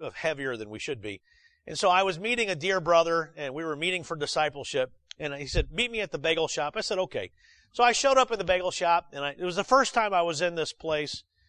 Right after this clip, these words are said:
Walked in, and, uh, right there in the entrance place, the gal behind the, the gal behind the counter, and they had these wonderful sample bagels. I said, "Well, that's fantastic."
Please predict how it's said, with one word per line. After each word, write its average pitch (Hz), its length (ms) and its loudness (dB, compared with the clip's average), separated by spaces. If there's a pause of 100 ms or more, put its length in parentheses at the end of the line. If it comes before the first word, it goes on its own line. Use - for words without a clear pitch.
(200)
Walked 196 320 4
in, 175 320 0 (640)
and, 151 280 0
uh, 147 360 6
right 202 260 0
there 233 200 4
in 196 100 -2
the 180 100 -2
entrance 190 320 -6
place, 180 360 -2
the 151 100 -8
gal 165 320 2
behind 165 400 2
the, 151 340 4
the 156 120 -2
gal 160 280 4
behind 160 300 0
the 147 40 -6
counter, 156 500 10 (440)
and 156 160 -2
they 190 120 0
had 226 260 0
these 185 280 -4
wonderful 202 920 -2 (100)
sample 220 540 -2
bagels. 190 440 -4
I 202 60 -10
said, 285 140 -12
"Well, 269 100 -8
that's 285 160 -8
fantastic." 262 600 -12